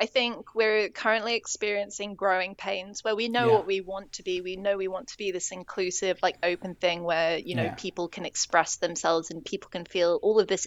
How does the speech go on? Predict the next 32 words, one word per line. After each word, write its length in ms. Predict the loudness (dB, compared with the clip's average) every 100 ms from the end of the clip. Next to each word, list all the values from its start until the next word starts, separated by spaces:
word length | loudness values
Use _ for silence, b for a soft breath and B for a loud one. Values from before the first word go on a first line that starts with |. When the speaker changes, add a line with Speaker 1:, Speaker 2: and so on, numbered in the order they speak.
| -2
Speaker 1:
empathy 580 | 0 0 -4 -6 -4 -4
because 380 | -6 -6 -6 -6
of 100 | -8
this 160 | -10
great 280 | -4 -4 -4
medium 420 | -2 -2 -2 -4
we 280 | -4 -4 -4 -2
work 260 | -2 -2
with. 240 | -2 -4 -4 -20 B B B B B _
But 300 | 6 6 4
yeah, 280 | 4 6 6
there, 260 | 6 4 6
there 200 | 8 8
is 200 | 8 0
still 420 | -2 0 0 -2
Speaker 2:
Thirteen-year-old 880 | 2 2 4 2 2 4 4 2 2
boy, 260 | 2 2 0
<laughs> 80 | 4
boobs 960 | 8 8 6 6 2 2 4 4 4 8
Speaker 1:
Yeah. 260 | 10 10 6
Speaker 2:
type. 420 | 4 6 6 0 -20 _ _ 0
There's 280 | 6 6 6
a, 80 | 4
yeah. 260 | 2 2 -2 B B
When 180 | 6 6
you 80 |
grew 260 | 8 12 12
up 100 | 12
with 180 | 6 4
Leisure 280 | 2 4 2
Suit 280 | 2 0 4
Larry, 640 | 6 6 6 4 0